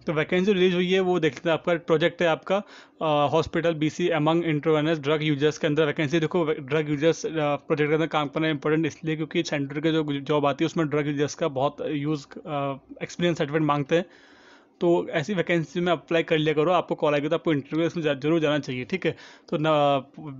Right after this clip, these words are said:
वैकेंसी का नाम क्या है? मेडिकल सोशल वर्कर यानी एमएसडब्ल्यू, मेडिकल सोशल वर्कर। नंबर ऑफ पोस्ट वन रखी गई है। जो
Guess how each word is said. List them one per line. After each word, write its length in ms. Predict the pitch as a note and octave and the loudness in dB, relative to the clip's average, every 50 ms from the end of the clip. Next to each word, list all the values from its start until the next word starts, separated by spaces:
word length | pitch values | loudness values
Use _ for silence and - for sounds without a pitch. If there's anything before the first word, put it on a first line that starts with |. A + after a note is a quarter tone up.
| C3+ - - | -16 -16 -12
वैकेंसी 480 | D#3+ D#3+ D#3 - E3+ E3+ D#3 - F#3 | -6 -6 -4 0 0 0 0 -2 -2
का 100 | E3 F#3 | -2 0
नाम 200 | F3 E3+ E3 E3+ | 0 2 0 0
क्या 120 | D#3+ F3 F3+ | 0 -2 0
है? 60 | F#3 | 0
मेडिकल 360 | E3+ D3+ C#3+ C#3 C#3+ D3+ E3+ | 0 0 0 0 0 0 0
सोशल 280 | E3 - D#3 C3+ E3+ D#3+ | 0 0 -4 -2 0 0
वर्कर 280 | D3 D3 C#3+ - E3+ | 0 0 0 0 0
यानी 140 | D#3+ D#3 D#3+ | 0 2 0
एमएसडब्ल्यू, 520 | D#3+ D3 D3 D3+ C#3+ C#3 D3+ C#3 D#3+ F3 | 0 0 0 0 0 0 -2 -2 0 0
मेडिकल 360 | D#3+ D3 C3+ C3 C#3 C3+ E3 D3 | 0 0 -2 -2 0 -2 -2 -2
सोशल 260 | - D#3 C#3 D3 D3+ | -2 -6 -4 -2 0
वर्कर। 280 | D3+ D3 C#3 - F#3+ | 0 0 0 -2 -2
नंबर 240 | E3+ D#3+ D#3 D#3 D#3 | 0 0 0 2 0
ऑफ 100 | D#3+ C#3+ - | 0 0 0
पोस्ट 240 | E3 E3 D3+ - | -2 -2 -2 -2
वन 340 | E3 C#3+ C3 C#3 D#3 D#3+ D#3+ | -4 -2 0 0 0 0 0
रखी 160 | D3+ C#3 D#3+ | 0 0 0
गई 140 | D#3+ E3 D#3+ | 0 2 2
है। 160 | D#3+ F3 F#3+ - - - - - - _ - | 2 0 0 -4 -8 -20 -20 -20 -18 _ -4
जो 100 | F3+ D#3+ | -4 -4